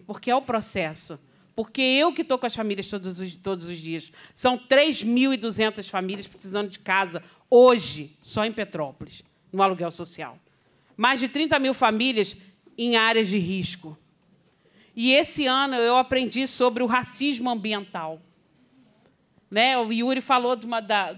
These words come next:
uma, da importância de lideranças, né, que falam do racismo ambiental. Em Petrópolis nós temos, né, uma companheira que hoje fala, e eu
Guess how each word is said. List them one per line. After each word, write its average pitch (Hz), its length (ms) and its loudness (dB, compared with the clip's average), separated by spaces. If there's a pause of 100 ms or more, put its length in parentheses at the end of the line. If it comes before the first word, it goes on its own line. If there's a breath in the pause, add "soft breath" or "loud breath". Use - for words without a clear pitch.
(100)
uma, 214 200 -6
da 190 340 -6
importância 254 540 -6
de 233 140 -14
lideranças, 226 720 -4 (300 soft breath)
né, 226 160 0
que 233 100 -12
falam 226 340 0
do 220 80 -6
racismo 208 460 -6
ambiental. 190 440 -4
Em 220 60 -6
Petrópolis 202 560 -6
nós 185 240 -12
temos, 202 360 -8
né, 196 120 -8
uma 196 140 -10
companheira 180 560 -12 (380 soft breath)
que - 80 -10
hoje 196 200 -4
fala, 214 400 -2
e 214 100 -8
eu 208 220 -8